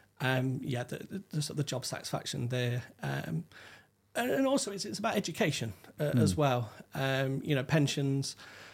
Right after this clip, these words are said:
Speaker 1: I suppose, historically have been viewed as quite a, a droll sort of
Speaker 2: Yeah.
Speaker 1: topic, really. But, you know, if I can enlighten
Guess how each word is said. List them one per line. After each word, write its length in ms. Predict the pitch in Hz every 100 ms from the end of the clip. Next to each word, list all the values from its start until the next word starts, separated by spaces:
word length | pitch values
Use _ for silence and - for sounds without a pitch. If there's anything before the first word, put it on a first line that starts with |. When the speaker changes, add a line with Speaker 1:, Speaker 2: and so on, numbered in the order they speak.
| - _ -
Speaker 1:
I 40 | 147
suppose, 220 | 151 -
historically 720 | 143 - 143 135 - 135 131
have 260 | 120 135 -
been 180 | 127
viewed 380 | 123 135 127 123
as 580 | 135 127 127 - - - - - _ _
quite 280 | - 127 113
a, 60 | - -
a 60 | 151 -
droll 540 | - 131 135 139 156 - - - _
sort 100 | -
of 60 | 120
Speaker 2:
Yeah. 180 | 110 87 -
Speaker 1:
topic, 480 | - - - - -
really. 280 | 135 156
But, 260 | 160 151 - - - - - - _ _ _ -
you 120 | 175
know, 80 | 120
if 140 | 131
I 160 | 139 143
can 500 | - 135 131 139 -
enlighten 580 | 139 135 127 143 127